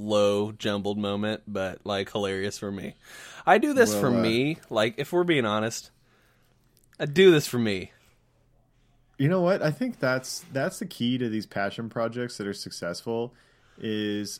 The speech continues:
Speaker 2: that, I mean, let's be honest, sometimes we have really good episodes.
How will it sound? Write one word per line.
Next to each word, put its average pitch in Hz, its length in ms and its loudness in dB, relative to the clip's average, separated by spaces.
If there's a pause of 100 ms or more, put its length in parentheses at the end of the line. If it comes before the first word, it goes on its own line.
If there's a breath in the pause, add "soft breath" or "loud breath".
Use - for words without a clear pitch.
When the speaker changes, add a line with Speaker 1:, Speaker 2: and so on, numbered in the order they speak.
(140)
Speaker 2:
that, 110 340 -6 (520)
I 117 100 -2
mean, 120 180 -2
let's 139 140 -4
be 123 120 -6
honest, 95 380 -6
sometimes 113 400 -6
we 120 120 -4
have 107 220 -4
really 101 280 -2
good 95 200 -6
episodes. 87 640 -10